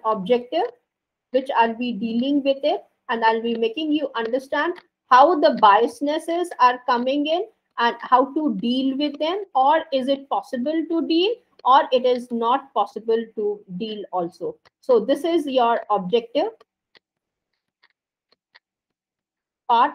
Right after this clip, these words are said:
that we are talking about. And, uh, so these are the four parts that you have got mota mota, and then I'll be telling you if in case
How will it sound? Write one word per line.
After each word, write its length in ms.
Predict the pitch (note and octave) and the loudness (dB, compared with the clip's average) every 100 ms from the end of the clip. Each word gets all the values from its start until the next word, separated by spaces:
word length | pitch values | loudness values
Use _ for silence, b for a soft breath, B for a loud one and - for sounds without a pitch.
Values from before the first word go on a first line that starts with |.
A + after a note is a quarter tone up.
| - G#3 | -6 -6
that 220 | A#3 A#3 | -6 -4
we 240 | A#3+ A#3+ - | -6 -4 -2
are 320 | G#3+ G3+ G3 _ | -2 -2 -6 _
talking 380 | A#3+ A#3+ C#4+ D4 | -4 -4 -2 -2
about. 500 | C4+ D4 E4+ A4 - _ _ _ _ _ | 0 2 2 0 -8 _ _ _ _ _
And, 260 | B3 B3 A#3 - A#3 G#3+ | 0 0 -2 -10 -8 -4
uh, 140 | A3+ | -4
so 380 | A3+ C#4+ C4 A3 | 2 2 2 -2
these 220 | D#4 G#4 F#4 | 0 4 6
are 280 | E4+ E4+ - | 4 2 -4
the 360 | A#3+ C#4 C4+ - - | -8 -6 -6 -8 0
four 380 | D4 D#4+ E4+ - | 4 4 4 2
parts 260 | C4 B3+ C4 | 0 0 -2
that 200 | C4 B3 | -8 -6
you 160 | B3 A#3+ | -10 -6
have 260 | A#3+ A3 G3 | -6 -6 -4
got 220 | G#3+ A3+ - D4+ | -4 -4 -8 -6
mota 320 | A3+ A3+ A3+ | -6 -4 -6
mota, 300 | A3+ A3+ F4+ - A#3 | -6 -6 -8 -8 -12
and 140 | A3+ | -6
then 180 | A#3+ C#4 C#4 | -4 -4 -2
I'll 180 | A#3 A#3 | -4 -4
be 100 | A3+ | -6
telling 400 | A3+ A3 B3+ C4+ | -8 -6 -6 -4
you 160 | D4 - | -4 -6
if 160 | B3 B3 | -8 -8
in 100 | A#3+ | -8
case 280 | C#4 C#4 | -4 -4